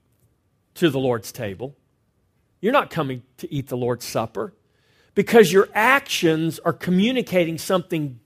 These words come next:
different. You don't really love one another. You're not really considering one another. You're not really honoring God. You're not, you're not operating out of the love and the grace of God.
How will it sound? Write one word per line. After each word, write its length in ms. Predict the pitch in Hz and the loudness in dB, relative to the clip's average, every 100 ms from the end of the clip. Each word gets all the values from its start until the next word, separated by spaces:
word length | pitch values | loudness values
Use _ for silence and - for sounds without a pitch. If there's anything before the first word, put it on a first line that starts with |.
| _ | _
different. 480 | 208 208 - 117 - _ _ _ _ - | 2 2 -4 -14 -14 _ _ _ _ -2
You 120 | 240 | 2
don't 180 | 285 202 | 4 6
really 240 | 170 143 | 6 6
love 240 | 135 127 | 4 2
one 160 | 127 123 | 0 -4
another. 320 | 117 117 143 | -2 -2 0
You're 160 | 180 294 | 0 0
not 200 | 302 156 | -2 2
really 220 | 156 147 | 2 2
considering 600 | - 131 - 151 135 131 | -4 -14 -8 -4 -4 -4
one 180 | 127 123 | -4 -4
another. 280 | 123 131 160 | -4 -4 -4
You're 160 | 202 | -4
not 200 | 302 - | -4 -2
really 300 | 147 147 143 - | 0 0 -2 -4
honoring 480 | 139 139 127 123 | -2 -2 -2 -4
God. 400 | 123 117 120 180 | -2 -2 0 0
You're 160 | 170 226 | -2 -6
not, 260 | 294 170 - _ _ _ | -6 -10 -14 _ _ _
you're 140 | 190 254 | -2 2
not 160 | 233 170 | 2 4
operating 640 | 180 180 170 156 151 156 | 4 4 4 4 4 0
out 140 | 143 | 0
of 100 | 139 | 0
the 80 | 135 | 0
love 300 | 135 143 143 | 2 2 2
and 100 | 139 | -4
the 40 | |
grace 380 | 127 143 143 143 | -4 0 0 -2
of 120 | 135 | -8
God. 380 | 143 139 180 208 | -2 0 2 0